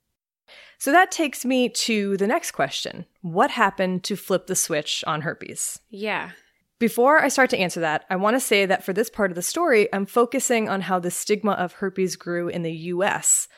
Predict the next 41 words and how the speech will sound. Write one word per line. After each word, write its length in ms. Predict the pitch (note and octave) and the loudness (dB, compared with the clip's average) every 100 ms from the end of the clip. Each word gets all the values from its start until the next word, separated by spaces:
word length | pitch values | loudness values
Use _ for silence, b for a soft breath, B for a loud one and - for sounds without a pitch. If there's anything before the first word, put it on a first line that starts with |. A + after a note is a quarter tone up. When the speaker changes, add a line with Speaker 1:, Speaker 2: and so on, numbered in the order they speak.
| b b | b b
Speaker 1:
in 80 | F3+ | -2
the 80 | E3+ | 0
last 280 | D3+ D3 | 0 -2
few 120 | - E3 | -6 -4
decades. 560 | D3 - E2+ F3+ - _ _ - | -4 -4 -8 -6 -8 _ _ -2
I 120 | G#3 | 4
don't 200 | D#4+ D#4+ | 4 4
really 220 | B3 B3+ A3+ | 2 4 4
know 480 | G3+ B3+ G#3 F3 - | 6 6 4 2 -2
how 460 | - F#3 F3+ F3 - | -4 0 2 0 -2
herpes 400 | G3+ G3 F#3+ E3+ | -6 -2 -2 -2
is 100 | - | -6
perceived 500 | F#3+ - E3 G3 G#3 | -6 -4 -2 -2 -2
in 80 | |
other 200 | - E3+ | -2 -2
parts 280 | F3+ E3+ E3 | -2 -4 -4
of 100 | F3+ | -8
the 100 | D#3+ | -8
world, 460 | D3+ D3 F3+ C#4+ - B B B | -6 -4 -2 -4 -6 B B B
but 100 | G#3 | 2
I 80 | F#3+ | 4
would 180 | G3 F3 | 2 -2
love 400 | F3 F3 G3 G3 | 2 4 4 0
to 140 | - | -4
know 200 | F3+ E3 | -2 -2
more. 360 | D#3+ F3 - F#2+ | -2 -2 -2 -6
So 300 | - F#3 E3+ - | 0 2 2 0
if 240 | F3+ - | -6 -8
you, 440 | F3+ G3+ G3+ G3 G3+ B B B _ | -6 -2 -2 -2 -6 B B B _
you 100 | F#3 | -2
know, 260 | F3 D#3 D#3 - | 0 0 -2 -6
have 300 | - F#3+ A3+ | 2 4 4
any 120 | A#3+ | 2
info 580 | - A3+ A3 A3 G#3 G#3 | 4 2 4 4 4 4
or 220 | F3+ - | 0 0
articles 640 | F#3+ G#3+ G#3+ A3 G3+ G3 | 0 0 0 0 0 -2
or 80 | F3+ | -6
personal 340 | - G3 - F3+ | -4 -4 -2 -4
experiences, 840 | - F3 E3+ F3+ F#3+ F#3+ G#3 G3+ | -4 -2 0 0 0 0 0 2
like, 240 | G3 E3+ - | 0 -2 -6
please 520 | G#3 F#3+ G3 G3 | -2 -2 -2 -4